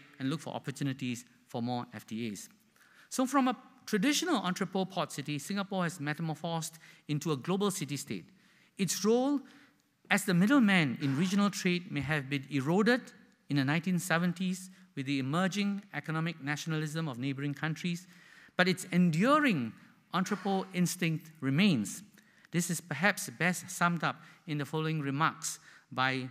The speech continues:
then Minister George Yeo in two thousand. And this is what he said, that the instinct is there. You know, you, you buy cheapest, you sell dearest. We don't grow coffee in Singapore, but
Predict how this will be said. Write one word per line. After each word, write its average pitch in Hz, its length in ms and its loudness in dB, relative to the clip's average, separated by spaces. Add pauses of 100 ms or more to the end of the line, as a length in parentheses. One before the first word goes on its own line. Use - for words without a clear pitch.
then 147 400 0
Minister 131 520 -2 (320)
George 139 340 0
Yeo 151 240 0 (180)
in 143 100 -8
two 143 160 -6
thousand. 131 480 2 (760)
And 139 460 -8 (240)
this 151 140 -6
is 147 140 -8
what 170 120 0
he 175 80 -2
said, 196 300 -2 (640)
that 156 220 0 (580)
the 151 120 -10
instinct 240 460 0
is 131 120 -8
there. 131 220 -6
You 139 120 -6
know, 143 80 -2
you, 135 220 -4 (260)
you 127 100 -10
buy 151 360 2 (500)
cheapest, 180 480 0
you 117 60 -6
sell 120 260 -6
dearest. 185 500 0 (300)
We 117 100 -6
don't 123 200 -4
grow 131 260 0
coffee 156 380 2
in 170 100 2
Singapore, 208 540 0 (240)
but 127 120 -6